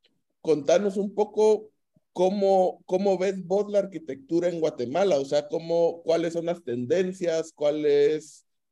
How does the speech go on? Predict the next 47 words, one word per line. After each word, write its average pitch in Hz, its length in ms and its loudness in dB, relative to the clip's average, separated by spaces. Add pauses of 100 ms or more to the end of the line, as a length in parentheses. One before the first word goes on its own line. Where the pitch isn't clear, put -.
(200)
eh, 127 640 2
el 135 180 0
estilo, 165 1040 0
cu-, 135 200 -10
qué 156 120 2
es 160 60 2
lo 165 140 -2
que 165 100 -2
le 127 140 -2
gusta 170 340 0
al 147 80 0
guatemalteco 139 840 -4
cuando 143 400 0
escoge 151 540 0
o, 143 280 0
o 110 140 -2
va 123 100 -2
a 139 60 -8
comprar 139 400 -2
una 147 220 -6
vivienda. 160 800 -2 (460)
Eh, 120 420 -2
contanos 165 440 0
ahí 151 180 0
más 170 160 -6
o 170 80 -4
menos 180 500 -6 (220)
por 143 200 -6
qué 151 140 0
sucede 160 560 2
esto, 175 360 -4
por - 140 -8
qué 143 120 2
estas 156 260 -2
diferencias 156 640 -2
entre 135 300 -6
la 123 200 -2
arquitectura 120 680 -6
real 156 300 -4
y 151 200 -2
el 110 180 -4
render, 151 480 -4
que 117 180 -8
es 120 100 -12
el, 135 340 -8
lo 123 140 -6
digital. 147 600 -6